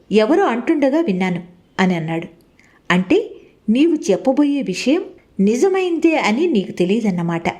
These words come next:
అన్నాడు చాణక్యుడు. "సరే, రెండో జల్లెడ. మంచి. నీవు నాకు చెప్పబోయే విషయం నా మిత్రుని గురించి మంచి విషయమా?" అని అడిగాడు.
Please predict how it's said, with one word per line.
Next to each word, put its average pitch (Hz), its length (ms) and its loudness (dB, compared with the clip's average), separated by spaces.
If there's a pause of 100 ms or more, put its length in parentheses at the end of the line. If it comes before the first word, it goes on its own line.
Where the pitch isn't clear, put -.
(400)
అన్నాడు 196 500 -2
చాణక్యుడు. 170 420 -6 (440)
"సరే, 254 500 0 (220)
రెండో 240 280 4
జల్లెడ. 170 420 -2 (500)
మంచి. 226 480 0 (480)
నీవు 392 240 2
నాకు 370 260 0
చెప్పబోయే 349 640 0
విషయం 247 540 -2 (440)
నా 240 160 2
మిత్రుని 233 440 0
గురించి 262 540 -2
మంచి 185 380 0
విషయమా?" 254 520 -2 (460)
అని 208 160 2
అడిగాడు. 170 380 -4